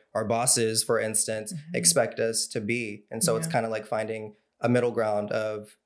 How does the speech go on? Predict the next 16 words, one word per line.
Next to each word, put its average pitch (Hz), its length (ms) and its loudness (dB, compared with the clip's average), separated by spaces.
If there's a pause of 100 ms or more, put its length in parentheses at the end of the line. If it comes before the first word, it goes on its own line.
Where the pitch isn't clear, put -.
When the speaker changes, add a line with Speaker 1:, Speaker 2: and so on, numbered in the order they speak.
Speaker 1:
accepting 123 560 4
the 117 80 -2
fact 117 360 0
that, 123 140 0
I 135 60 0
mean, 131 240 -4 (180)
being 147 220 4
a 139 60 6
perfectionist 139 720 -2
in 123 60 -6
s-, - 160 -6 (180)
a 131 120 -2
lot 131 180 4
of 143 80 0
instances 139 480 -2
is 135 280 -8